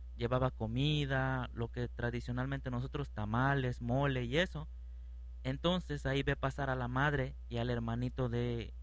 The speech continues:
el muertos cargando el estiércol que le había puesto como ofrenda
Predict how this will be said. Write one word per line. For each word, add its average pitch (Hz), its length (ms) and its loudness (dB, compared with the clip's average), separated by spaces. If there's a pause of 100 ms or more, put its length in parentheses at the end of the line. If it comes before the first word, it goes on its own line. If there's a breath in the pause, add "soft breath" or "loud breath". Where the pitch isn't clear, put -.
(160)
el 123 580 2 (180)
muertos 143 560 2 (440)
cargando 135 460 4
el 131 100 4
estiércol 120 840 2 (440)
que 123 100 -2
le 123 80 4
había 131 260 2
puesto 147 400 0
como 120 260 -4
ofrenda 123 680 -2